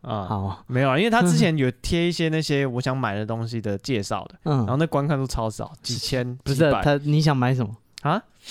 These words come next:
Speaker 1: 他那时候讲一些E D C的东西啊。
Speaker 2: 哦。
Speaker 1: 哦，对，就是带一些身上的一些小东西这样。
Speaker 2: 嗯。
Speaker 1: 我觉得那时候刚好就是，因为中文的，台湾的很少。
Speaker 2: 嗯。
Speaker 1: 对，就刚好他有一两个影片我有看过这样。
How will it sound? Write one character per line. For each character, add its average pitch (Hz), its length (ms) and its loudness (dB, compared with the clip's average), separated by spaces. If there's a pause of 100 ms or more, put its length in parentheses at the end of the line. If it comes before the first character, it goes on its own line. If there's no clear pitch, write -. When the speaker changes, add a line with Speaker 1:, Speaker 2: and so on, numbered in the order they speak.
(260)
Speaker 1:
他 214 160 0
那 247 100 0
时 208 100 0
候 202 140 4
讲 143 260 0
一 156 60 2
些 160 120 2
E 156 180 0
D 151 160 0
C 135 240 0
的 123 60 4
东 117 220 -2
西 113 160 -4
啊。 104 140 -6 (280)
Speaker 2:
哦。 104 280 0
Speaker 1:
哦， 107 260 -4
对， 101 240 -8
就 117 140 -10
是 117 120 -6
带 117 220 -2
一 117 60 -2
些 113 160 -4
身 113 220 -6
上 113 180 -4
的 104 80 -4
一 104 40 -6
些 107 140 -4
小 98 200 -8
东 101 220 -10
西 98 180 -12
这 101 100 -14
样。 101 160 -14
Speaker 2:
嗯。 139 100 2
Speaker 1:
我 120 80 4
觉 120 60 0
得 - 0 -
那 120 100 -4
时 117 60 -2
候 107 60 -4
刚 110 160 -4
好 95 120 -8 (120)
就 113 120 -6
是， 104 220 -6 (120)
因 151 100 2
为 160 40 2
中 156 240 0
文 117 160 0
的， 104 240 -6 (120)
台 113 120 -4
湾 113 140 0
的 110 80 -2
很 101 160 -6
少。 101 240 -6 (220)
Speaker 2:
嗯。 123 200 2 (120)
Speaker 1:
对， 110 120 -4
就 117 120 -4
刚 127 100 0
好 117 80 0
他 117 140 -4
有 107 100 -2
一 113 160 -10
两 110 220 -4
个 104 180 -4
影 107 160 -8
片 113 180 -2
我 101 120 -4
有 95 40 -4
看 104 220 -12
过 104 240 -10
这 - 80 -12
样。 101 100 -12